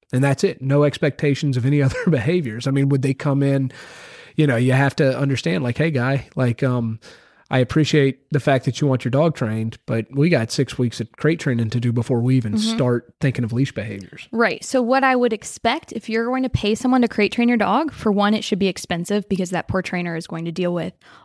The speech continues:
Speaker 2: all the shit you didn't wanna deal with.
Speaker 1: <laughs> Fair.
Speaker 2: So you need to compensate them for the lack of work you put into your dog. If you're rescuing a dog and they're not crate trained, that's a different story.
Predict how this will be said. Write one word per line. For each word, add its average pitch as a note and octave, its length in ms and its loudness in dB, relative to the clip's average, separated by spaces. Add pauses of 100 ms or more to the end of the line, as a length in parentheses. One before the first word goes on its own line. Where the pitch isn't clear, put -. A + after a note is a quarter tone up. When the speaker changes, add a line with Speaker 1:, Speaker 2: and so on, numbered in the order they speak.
(160)
Speaker 2:
all F#3+ 200 0
the G3 80 -4
shit - 300 -4
you F#3+ 120 -4
didn't E3+ 200 -12
wanna D3 180 -6
deal - 200 0
with. G3+ 240 2 (360)
Speaker 1:
<laughs> - 20 -20 (140)
Fair. B2+ 140 -6 (120)
Speaker 2:
So G3+ 320 0
you G3 240 2
need A#3+ 140 4
to G3 60 2
compensate A#3+ 720 0
them C4+ 360 0
for F#3 600 -2 (120)
the G3 140 -2
lack F#3 280 -2
of F#3+ 80 -4
work F3+ 260 -4
you F3 80 -4
put E3+ 180 -2
into F3 180 -8
your - 120 -12
dog. - 300 -6 (580)
If F#3+ 160 -6
you're F3+ 120 -4
rescuing A#3+ 480 2
a B3+ 40 4
dog A#3+ 200 4
and A#3 80 0
they're A3+ 80 2
not G#3+ 160 0
crate G#3 220 -2
trained, G3+ 200 -2
that's F#3 120 -2
a F#3+ 60 -6
different F3+ 260 -4
story. D3+ 380 -4